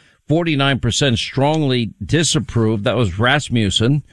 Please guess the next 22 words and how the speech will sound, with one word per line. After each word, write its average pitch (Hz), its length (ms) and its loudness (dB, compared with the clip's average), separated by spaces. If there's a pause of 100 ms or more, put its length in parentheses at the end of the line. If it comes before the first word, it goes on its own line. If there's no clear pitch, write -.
(460)
His 120 300 0
net 147 240 2
approval 135 540 -2
is 101 120 -2
minus 127 560 0
ten, 139 600 0
also 135 400 -2
Rasmussen. 113 840 0
Not, 113 460 -2
these 135 200 0
are 123 60 2
not 139 380 0
good 131 160 -2
numbers 127 400 -2
for 120 100 -2
anybody 123 400 2
that 123 80 0
would 107 180 -2
want 113 220 2
a 107 60 0
second 107 400 0
term. 117 400 0